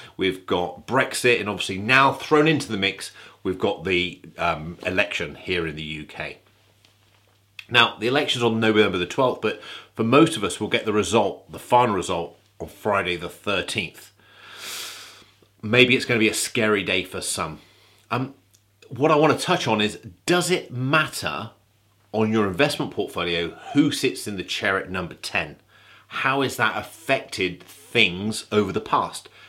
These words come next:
and what can we learn from it? Um, typically, we would expect from a conservative government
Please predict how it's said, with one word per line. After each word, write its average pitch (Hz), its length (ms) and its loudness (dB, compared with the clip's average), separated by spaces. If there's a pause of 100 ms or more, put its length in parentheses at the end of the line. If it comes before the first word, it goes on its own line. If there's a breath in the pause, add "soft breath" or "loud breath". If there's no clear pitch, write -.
(120)
and 98 140 -6
what 123 160 0
can 107 120 -6
we 98 80 -2
learn 98 320 0
from 80 220 -12
it? - 100 -16 (960 loud breath)
Um, 139 300 -6
typically, 165 800 2
we 120 180 4
would 127 140 4
expect - 480 -2
from 113 140 -4
a 98 60 -2
conservative 120 920 0
government 98 500 -2